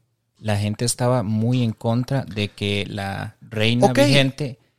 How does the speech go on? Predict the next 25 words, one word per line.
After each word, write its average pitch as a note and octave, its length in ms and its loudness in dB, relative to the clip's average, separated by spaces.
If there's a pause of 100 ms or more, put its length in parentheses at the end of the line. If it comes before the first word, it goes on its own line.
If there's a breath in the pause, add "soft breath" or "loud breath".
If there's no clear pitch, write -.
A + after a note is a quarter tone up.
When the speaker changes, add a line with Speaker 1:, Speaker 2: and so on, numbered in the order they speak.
Speaker 1:
le G#2+ 100 -2
hiciera G#2 300 2
caso A2 260 2
Speaker 2:
Pero E3+ 100 6
Speaker 1:
a D#3+ 40 8
Speaker 2:
debería D3+ 160 8
Speaker 1:
Galadriel. E3+ 180 6
Speaker 2:
haber G3 140 4
un G#3+ 100 4
ejército. G3 420 -2
O B2 60 -4
sea, D#3+ 180 0
el C#3 140 2
mae, D3+ 340 2 (200)
los C#3 180 2
maes F3 240 2
es G#3 160 -4
un A3 120 0
poderío E3+ 480 2
militar. G#3+ 420 -2
Incluso G#3 340 0
ya A3+ 100 0
hemos A#3+ 200 2
visto A#3+ 260 -4
soldados F#3 600 0